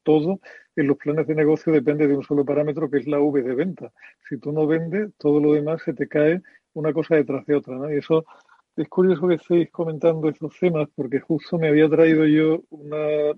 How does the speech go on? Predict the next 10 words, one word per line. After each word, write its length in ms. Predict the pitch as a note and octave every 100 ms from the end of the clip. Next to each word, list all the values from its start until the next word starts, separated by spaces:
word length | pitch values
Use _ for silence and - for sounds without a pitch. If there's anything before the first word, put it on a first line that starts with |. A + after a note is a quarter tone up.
| _
un, 320 | _ - D#3+ D#3
un 220 | D#3+ D3
temilla 420 | D#3+ D3+ D#3+ D3+
para 180 | C#3+ C#3+
comentar 480 | C#3 C#3+ C3 D#3+ E3 _ - - - - - - - - _ -
que 140 | E3
es 40 | C#3+
una, 300 | F3+ F3+ F#3
una 300 | F#3 F3 F3
lista 520 | F#3+ - - E3 E3